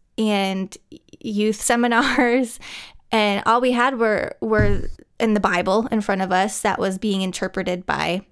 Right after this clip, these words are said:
at least in my case, by a pastor for me. You know, there wasn't even room for my own interpretation.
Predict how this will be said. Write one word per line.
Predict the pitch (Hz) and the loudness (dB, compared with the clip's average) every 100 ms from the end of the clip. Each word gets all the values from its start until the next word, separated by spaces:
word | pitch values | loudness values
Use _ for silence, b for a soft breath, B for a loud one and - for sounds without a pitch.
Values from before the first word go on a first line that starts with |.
| _ | _
at | 208 | -4
least | 190 - | -4 -4
in | 185 | -4
my | 185 | -4
case, | - 165 180 | -6 -6 -8
by | - - - 147 | -10 -6 -2 -2
a | 139 | -2
pastor | - - - - - - | -4 -2 -2 -4 -6 -6
for | - - 208 196 | -6 -4 -2 -2
me. | 107 165 196 - | -6 -4 -4 -4
You | - | -6
know, | 151 185 196 | -4 -4 -2
there | 196 | 0
wasn't | 202 202 190 | 0 -2 -4
even | 175 175 | -4 -4
room | 185 214 208 | 0 0 0
for | 190 | -2
my | 170 | -4
own | 160 208 320 | -2 0 2
interpretation. | 254 175 - - - - - 220 | 0 -4 -10 -14 -14 -12 -8 -6